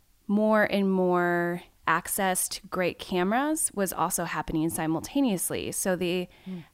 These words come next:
Speaker 1: access internationally to these stories and also the ability to capture them was at the hands of twenty-two-year-olds who have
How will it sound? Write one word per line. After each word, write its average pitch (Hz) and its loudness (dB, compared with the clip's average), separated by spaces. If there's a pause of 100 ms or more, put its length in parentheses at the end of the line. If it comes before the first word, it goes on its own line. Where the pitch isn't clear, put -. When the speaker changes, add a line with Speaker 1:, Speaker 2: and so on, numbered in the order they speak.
(140)
Speaker 1:
access 185 6
internationally 185 2
to 208 -2
these 170 -2
stories 156 -2 (260)
and 208 2
also 202 4
the 196 0
ability 175 2
to 165 -6
capture - -2
them 160 0
was 180 -2
at 196 -2
the 196 -4
hands 202 -2
of 160 -2
twenty-two-year-olds 185 -2 (480)
who 190 4 (180)
have 185 0